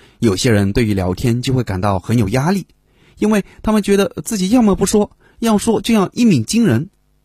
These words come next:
必须得说点新奇的、深刻的、刺激的话题，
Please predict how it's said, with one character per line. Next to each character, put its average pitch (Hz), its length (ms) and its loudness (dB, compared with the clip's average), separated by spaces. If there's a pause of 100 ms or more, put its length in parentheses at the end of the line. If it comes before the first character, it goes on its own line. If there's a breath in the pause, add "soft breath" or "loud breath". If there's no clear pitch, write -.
(240)
必 240 140 2
须 254 120 0
得 208 140 4
说 220 180 2
点 190 240 -2
新 247 280 0
奇 143 180 -2
的、 - 140 -4 (100)
深 254 320 -2
刻 - 180 -2
的、 139 160 -2 (100)
刺 - 220 -4
激 220 100 -2
的 160 120 0
话 139 180 0
题， 87 240 -8